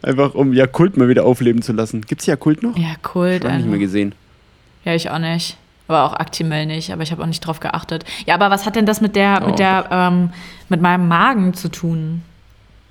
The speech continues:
Speaker 1: Ja, das im Körper hängt alles zusammen. Du kannst auch Fußprobleme durch Zahnschmerzen haben,
Speaker 2: Das
Speaker 1: so.
Speaker 2: stimmt, das stimmt
Speaker 1: Da, da,
Speaker 2: allerdings.
Speaker 1: da,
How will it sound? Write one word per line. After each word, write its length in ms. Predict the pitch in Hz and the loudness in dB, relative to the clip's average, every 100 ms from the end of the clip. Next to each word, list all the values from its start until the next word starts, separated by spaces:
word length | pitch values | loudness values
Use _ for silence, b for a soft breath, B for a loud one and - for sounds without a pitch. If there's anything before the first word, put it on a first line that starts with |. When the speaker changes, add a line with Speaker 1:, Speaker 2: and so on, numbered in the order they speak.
| _ _ _ B B B B B | _ _ _ B B B B B
Speaker 1:
Ja, 280 | - - 98 | -12 -10 -8
das 240 | 95 95 110 | -8 -6 -2
im 200 | 107 104 | 0 0
Körper 260 | 113 104 | 2 2
hängt 180 | 101 101 | 2 0
alles 200 | 98 98 | -2 -4
zusammen. 440 | - 107 92 95 | -6 -4 -4 -4
Du 80 | 85 | -6
kannst 280 | - 110 - | -2 -2 2
auch 360 | 107 98 - - - - | 2 2 -2 -16 -20 -8
Fußprobleme 600 | - 123 - 107 110 104 | -2 -2 0 2 4 4
durch 160 | 101 | 2
Zahnschmerzen 640 | - 101 98 - 92 92 92 | 0 -4 -4 -4 -6 -4 -4
haben, 180 | 180 185 | -2 0
Speaker 2:
Das 140 | 202 | 0
Speaker 1:
so. 60 | - | 2
Speaker 2:
stimmt, 360 | 196 185 175 | 2 2 0
das 100 | 175 | -2
stimmt 200 | - 185 160 | -2 0 2
Speaker 1:
Da, 60 | 151 | 2
da, 60 | |
Speaker 2:
allerdings. 300 | 165 165 175 131 | 0 2 0 0
Speaker 1:
da, 160 | 95 | -4